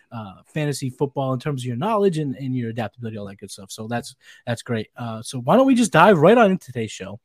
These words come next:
Taking over a dynasty roster, taking over an orphan. You know, someone reaches out, they say, "Hey, would you like to take its team?" Someone just bounced. So first question I'd like to ask is just your general thoughts on, on taking an orphan over,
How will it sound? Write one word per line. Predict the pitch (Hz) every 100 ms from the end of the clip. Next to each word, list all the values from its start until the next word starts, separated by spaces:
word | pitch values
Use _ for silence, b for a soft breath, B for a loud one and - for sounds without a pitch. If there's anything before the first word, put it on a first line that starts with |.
| _
Taking | - 240 294 349 320
over | 240 202 208 214 B B 160
a | 165
dynasty | 127 139 151 170 170 - 165 165 B B
roster, | 131 127 - 120
taking | - 311 370
over | 349 330
an | 311
orphan. | 190 175 - 180 b b -
You | 170
know, | 190
someone | 185 185 247
reaches | 262 254 240
out, | 254
they | 220
say, | -
"Hey, | 165 262 294 _ _ -
would | 117
you | 107
like | 107 147
to | 139
take | 151 156 -
its | 123 -
team?" | - 180 190 151
Someone | - 160 180 127
just | 110 104 -
bounced. | 135 175 196 -
So | 180 107 B B _
first | 226 254
question | - 208 - 180
I'd | 147
like | 139 120
to |
ask | 113 110
is | 123
just | 127 170 - B B
your | 359 247
general | 269 269 254
thoughts | 208 208 190 175 -
on, | 185 170 185
on | 170
taking | 127 233 233 233 226
an | 196 202
orphan | 190 202 190 196
over, | 185 180 185 185